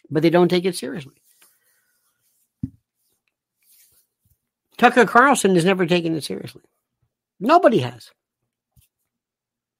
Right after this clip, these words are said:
I-, if, if, if, if you, you, um, um,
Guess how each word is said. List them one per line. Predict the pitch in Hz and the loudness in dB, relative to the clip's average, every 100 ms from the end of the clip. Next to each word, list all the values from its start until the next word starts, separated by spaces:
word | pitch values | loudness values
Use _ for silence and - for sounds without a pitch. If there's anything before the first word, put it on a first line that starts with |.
| _ _ _ _ _ _ _ _ - | _ _ _ _ _ _ _ _ -4
I-, | 254 - | -4 4
if, | 277 - - _ | 2 2 -8 _
if, | 247 - - _ _ | -2 -2 -14 _ _
if, | 240 - - _ _ _ _ _ _ _ | -4 -4 -14 _ _ _ _ _ _ _
if | 247 190 - _ _ - - _ _ _ | -2 -2 -10 _ _ -20 -20 _ _ _
you, | 156 160 - - - - - _ _ _ _ - - _ _ _ _ _ | -16 -16 -20 -20 -20 -20 -20 _ _ _ _ -20 -20 _ _ _ _ _
you, | 160 226 | -6 -2
um, | - 202 175 160 151 - | 0 0 0 -2 -6 -14
um, | 156 156 147 143 135 131 | -10 -8 -6 -8 -10 -14